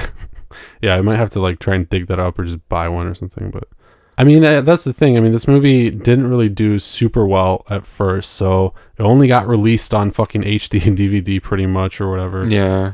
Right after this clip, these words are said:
Speaker 1: Um, and then it just kinda got lost to time. I think now you can maybe find it on, like, some streaming services or something like that, but it's kinda hard to find.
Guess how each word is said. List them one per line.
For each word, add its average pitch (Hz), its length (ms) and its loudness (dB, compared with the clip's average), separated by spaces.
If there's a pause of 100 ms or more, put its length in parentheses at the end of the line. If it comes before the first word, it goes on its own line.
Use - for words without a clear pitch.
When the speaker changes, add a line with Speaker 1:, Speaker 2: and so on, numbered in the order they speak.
(140)
Speaker 1:
Um, 98 500 0
and 98 200 0
then 98 460 2 (720)
it 104 140 -2
just 101 180 -6
kinda 107 200 2
got 101 200 2
lost 104 300 2
to 107 80 -8
time. 107 320 0
I 113 60 0
think 165 360 0
now 107 340 2
you 98 240 0 (460)
can 92 300 -8
maybe 110 340 -2
find 139 400 0
it 139 300 -2
on, 127 160 -2
like, 127 140 -2
some 120 460 -2 (120)
streaming 120 680 -2
services 120 480 -2
or - 40 -6
something 113 220 -4
like 107 160 -2
that, 107 280 0
but 98 140 -2
it's 95 120 -8
kinda 120 220 -4
hard 107 140 -4
to 90 60 -6
find. 101 380 -4